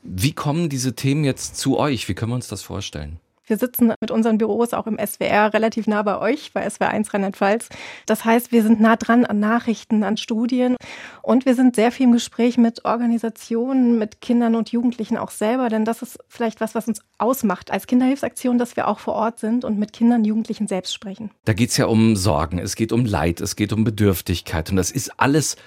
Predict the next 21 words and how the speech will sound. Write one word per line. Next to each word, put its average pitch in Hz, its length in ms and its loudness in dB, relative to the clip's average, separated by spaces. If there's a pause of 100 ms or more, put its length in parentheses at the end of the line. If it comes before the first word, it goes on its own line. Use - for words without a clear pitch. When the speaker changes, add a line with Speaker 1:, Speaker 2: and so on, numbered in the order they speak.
(280)
Speaker 1:
sehr 127 320 4
belastend 131 680 0
für - 300 0
die 101 80 -2
Kinder, 117 300 0
für 107 140 -6
die 95 100 -6
Jugendlichen. 113 500 -4
Aber 101 200 0 (300)
was - 200 -4
macht 107 200 -2
das 117 140 -4
auch 90 160 -4
mit 98 160 0
euch? 170 400 -4
Also 87 200 -6
wie 90 80 -4
geht 92 200 -4
ihr 139 120 -4
damit 90 300 -6
um? 58 280 -16